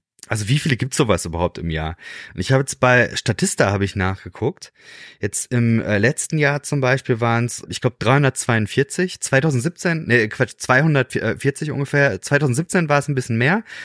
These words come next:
da waren's dann, äh, ungefähr dreihundertvierzig. Und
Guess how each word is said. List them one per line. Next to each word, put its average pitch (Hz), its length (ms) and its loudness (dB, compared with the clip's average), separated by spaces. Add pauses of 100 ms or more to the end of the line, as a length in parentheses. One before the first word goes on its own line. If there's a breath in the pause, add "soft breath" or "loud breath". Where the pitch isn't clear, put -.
(200 loud breath)
da 120 160 2
waren's 127 240 2
dann, 123 260 2
äh, 82 60 -2
ungefähr 117 460 -2
dreihundertvierzig. 113 920 -2 (880 loud breath)
Und 127 460 0